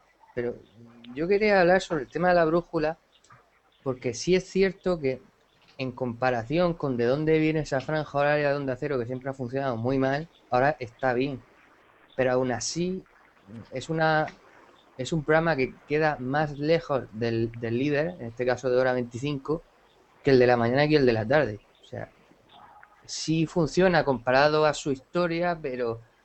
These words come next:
comparado a lo que tiene que ser un programa de Onda Cero, que es el segundo claramente, mm, no funciona tan bien.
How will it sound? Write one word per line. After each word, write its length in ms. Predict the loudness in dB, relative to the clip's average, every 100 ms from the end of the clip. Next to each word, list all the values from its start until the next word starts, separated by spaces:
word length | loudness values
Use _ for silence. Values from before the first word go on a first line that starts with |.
| _ _ _ _
comparado 720 | -6 -4 0 2 4 4 4
a 100 | 2
lo 240 | 2 -2
que 180 | -4 -6
tiene 320 | -6 -6 -4 -4
que 100 | -4
ser 180 | -2 -4
un 120 | -4
programa 300 | -4 -2 -2
de 60 |
Onda 220 | -2 -4 -4
Cero, 260 | -2 -2
que 80 | -2
es 140 | -4
el 140 | -4 -4
segundo 420 | -2 0 0 2
claramente, 800 | 2 2 2 0 -2 -2 -4 -4
mm, 560 | -10 -8 -6 -6 -6 -4
no 120 | -4
funciona 440 | -4 -8 -4 -4
tan 200 | -4 -6
bien. 160 | -6 -10